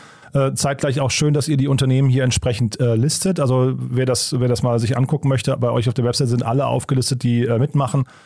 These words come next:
Tolle Namen dabei, aber wie gesagt, da könnten noch viel mehr stehen. Von daher, ich hoffe, es haben ein paar Leute zugehört und es klingt so, als wären die Hürden zum Mitmachen relativ gering und der, der Benefit, den man daraus ziehen kann,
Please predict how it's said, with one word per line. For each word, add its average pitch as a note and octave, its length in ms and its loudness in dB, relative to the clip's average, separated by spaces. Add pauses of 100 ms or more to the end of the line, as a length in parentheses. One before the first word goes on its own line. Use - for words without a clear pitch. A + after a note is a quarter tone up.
(440)
Tolle D#3+ 220 0
Namen D#3 240 0
dabei, D#3+ 380 0
aber C#3+ 180 0
wie D3 60 0
gesagt, C#3+ 260 -2
da C3+ 60 -2
könnten D#3 320 -2
noch D3 120 0
viel C#3+ 160 -2
mehr C3 220 2
stehen. D3 260 0
Von C3 140 -2
daher, B2+ 220 0
ich B2 140 -2
hoffe, C3+ 120 -2
es B2 60 -2
haben C3 100 0
ein B2 40 0
paar B2 120 -2
Leute B2 180 0
zugehört C3+ 480 0
und B2+ 240 0
es C3 160 -2
klingt E3+ 220 0
so, D#3+ 160 0
als B2+ 100 0
wären C#3 160 2
die B2+ 180 2
Hürden F#3 300 2
zum E3 140 0
Mitmachen D3 380 0
relativ B2 360 0
gering C3 460 2
und B2+ 420 0
der, A#2+ 120 2
der G#2+ 240 -2
Benefit, C3+ 460 -2
den B2+ 100 2
man B2 100 2
daraus A#2 300 0
ziehen A#2+ 160 0
kann, A#2 280 0